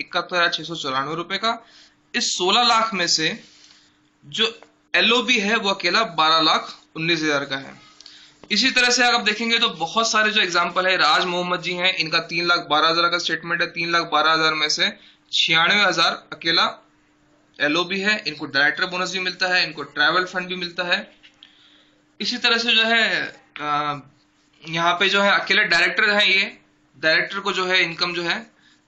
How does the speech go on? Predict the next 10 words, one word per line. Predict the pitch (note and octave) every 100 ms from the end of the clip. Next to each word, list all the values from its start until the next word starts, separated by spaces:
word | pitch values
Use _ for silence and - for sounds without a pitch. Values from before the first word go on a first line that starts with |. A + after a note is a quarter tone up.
| _
तिरपन | D#3 D#3+ F3+
हज़ार | F3 D#3 D#3+
रुपए | F3 F3+
की | F3 F#3+
है। | G3
ये | - - - - - _ _ _ _ - - -
संतोष | F3 E3+ G3+ G3+
कुमार | G#3 G3 G3
जी | G3+
हैं, | G3+ G#3+